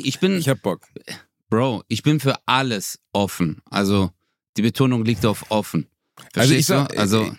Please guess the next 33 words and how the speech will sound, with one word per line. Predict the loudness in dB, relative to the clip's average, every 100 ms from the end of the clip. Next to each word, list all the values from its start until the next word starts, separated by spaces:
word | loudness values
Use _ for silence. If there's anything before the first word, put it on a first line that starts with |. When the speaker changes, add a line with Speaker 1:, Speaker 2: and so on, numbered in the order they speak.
| _ -2
Speaker 2:
ich | 2
hab | 4
ja | 4
damals | 4 4
bei | 2
Speaker 1:
everybody. | 2 2 2
Speaker 2:
dieser | 2
Show | 0 2 2 2 0
teilgenommen, | -2 0 0 0 0 0 -2 -4
äh, | -6 -4 -6 -6 -4
Showtime | 0 2 2 0
of | 0
My | -4
Life, | -4 -8 -4
wo | -4
es | -2
um | 0 2
Hodenkrebs | 4 2 0 -2 -2 -4
und | -6
Prostatakrebsvorsorge | -2 -2 0 -4 -4 -4 -6 -2 -2 -4 -10 -14
ging. | -14 -16 -16 -20 -20 -18 -6 0
Speaker 1:
Mhm. | 2 4 2
Speaker 2:
Und | 2 2 0 -2
in | 0
der | 2
Staffel, | 2 0 0 2
in | 2
der | 2
ersten, | 0 -2 0
in | 0
der | 0 -2
ich | -4 -2
war, | 0 0 -2